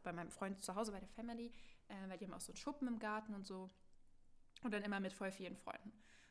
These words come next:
Und dann in dem Jahr war irgendwie nicht so eine richtige Planung in unserer Freundesgruppe. Und wir waren einfach so, „Ja, komm, lass doch einfach von uns noch ein paar Leute halt auch einladen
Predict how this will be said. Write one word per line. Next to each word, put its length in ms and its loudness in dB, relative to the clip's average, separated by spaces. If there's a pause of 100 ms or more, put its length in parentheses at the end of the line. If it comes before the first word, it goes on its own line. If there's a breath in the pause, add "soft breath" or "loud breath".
(140 loud breath)
Und 100 2
dann 120 4
in 100 2
dem 220 8
Jahr 420 8
war 180 8
irgendwie 280 0
nicht 160 4
so 100 0
eine 160 -2
richtige 300 -4
Planung 400 4
in 80 -4
unserer 400 6
Freundesgruppe. 840 0 (320 loud breath)
Und 160 2
wir 140 6
waren 180 8
einfach 240 4
so, 160 0
„Ja, 180 0
komm, 220 4
lass 160 2
doch 120 -4
einfach 260 0
von 160 -2
uns 240 4
noch 160 4
ein 80 2
paar 160 -2
Leute 320 2
halt 200 -2
auch 200 4
einladen 640 4